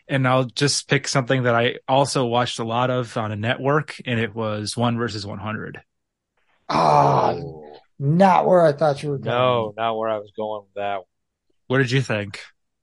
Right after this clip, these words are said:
Speaker 3: I thought you were
Speaker 2: It
Speaker 3: gonna go Nick Arcade.
Speaker 2: It'll be in my honorable mentions.
Speaker 1: I should have stuck with Nick Arcade <laughs> 'cause I can't really speak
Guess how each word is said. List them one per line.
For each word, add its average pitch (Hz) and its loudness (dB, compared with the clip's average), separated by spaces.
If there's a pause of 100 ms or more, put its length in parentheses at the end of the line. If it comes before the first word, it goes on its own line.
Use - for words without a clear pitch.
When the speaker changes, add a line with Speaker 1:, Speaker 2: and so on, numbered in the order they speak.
(400)
Speaker 3:
I 131 2
thought 135 2
you 120 2
were 120 8
Speaker 2:
It - 6
Speaker 3:
gonna 110 -6
go 101 -8
Nick 98 -10
Arcade. 95 -6 (1600)
Speaker 2:
It'll 170 4
be 160 6
in 151 6
my 139 6
honorable 120 -4
mentions. - -14 (1160)
Speaker 1:
I 123 -8
should 127 0
have 120 0
stuck 113 0
with 107 -10
Nick 107 -8
Arcade 104 -8
<laughs> 196 -4
'cause 156 4
I 165 6
can't 185 2
really 160 4
speak 147 -2